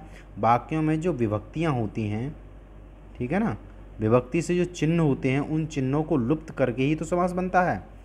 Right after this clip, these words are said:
एक होता है समस्त और एक होता है विग्रह। समास जब समस्त कर दिया जाता है तो उसमें जो विभक्तियाँ होती हैं, विभक्ति में जो चिन्ह होते हैं उनको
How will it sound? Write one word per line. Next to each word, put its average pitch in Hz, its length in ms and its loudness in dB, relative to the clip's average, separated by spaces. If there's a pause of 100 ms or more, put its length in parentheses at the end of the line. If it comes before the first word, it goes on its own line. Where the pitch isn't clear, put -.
(280)
एक 120 80 0
होता 131 280 2
है 151 160 4
समस्त - 540 0 (880)
और 127 140 0
एक 131 60 0
होता 123 280 0
है 151 100 4
विग्रह। 151 400 2 (1600)
समास 127 720 0
जब 131 160 0
समस्त 151 380 -2
कर 147 160 0
दिया 123 220 4
जाता 107 280 2
है 139 160 2
तो 156 180 0
उसमें 160 400 -4
जो 156 120 -2
विभक्तियाँ 135 540 -2
होती 117 240 0
हैं, 143 80 0
विभक्ति 123 400 -2
में 151 100 0
जो 147 80 0
चिन्ह 151 300 -2
होते 110 240 -4
हैं 117 100 -6
उनको 143 360 -4